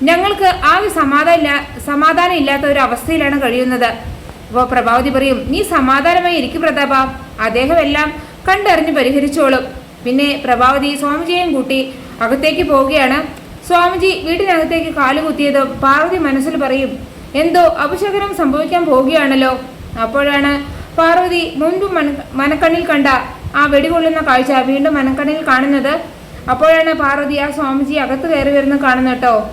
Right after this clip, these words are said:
പാർവതി മനക്കണ്ണിൽ കണ്ട ആ വെടികൊള്ളുന്ന ആളുടെ നെറ്റിയിലുണ്ടായിരുന്ന അതേ ചന്ദ്രമാണ് സ്വാമിജിയുടെ നെറ്റിയിലും കാണുന്നത്. പാർവതി ഞെട്ടി സ്വാമിജിയുടെ അടുത്തേക്ക് ഓടി വരുമ്പോൾ പെട്ടെന്ന് പാർവതിയുടെ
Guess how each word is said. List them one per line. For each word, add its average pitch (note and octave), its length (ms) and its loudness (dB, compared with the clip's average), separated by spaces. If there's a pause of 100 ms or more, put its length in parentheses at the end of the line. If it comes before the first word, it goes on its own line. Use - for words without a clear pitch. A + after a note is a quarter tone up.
(240)
പാർവതി B3 320 0
മനക്കണ്ണിൽ C#4 560 0
കണ്ട C#4 200 0 (560)
ആ F#4 120 4
വെടികൊള്ളുന്ന D#4 520 2
ആളുടെ C#4 260 0
നെറ്റിയിലുണ്ടായിരുന്ന C#4 760 0
അതേ B3+ 420 2
ചന്ദ്രമാണ് C#4+ 420 2
സ്വാമിജിയുടെ C#4 480 0
നെറ്റിയിലും C#4 400 0
കാണുന്നത്. C4+ 400 2 (580)
പാർവതി C#4 380 2 (100)
ഞെട്ടി D4+ 220 0 (160)
സ്വാമിജിയുടെ E4 420 0
അടുത്തേക്ക് C#4 420 0
ഓടി C4+ 220 4
വരുമ്പോൾ C#4 360 0
പെട്ടെന്ന് C#4 420 0 (120)
പാർവതിയുടെ C#4+ 420 2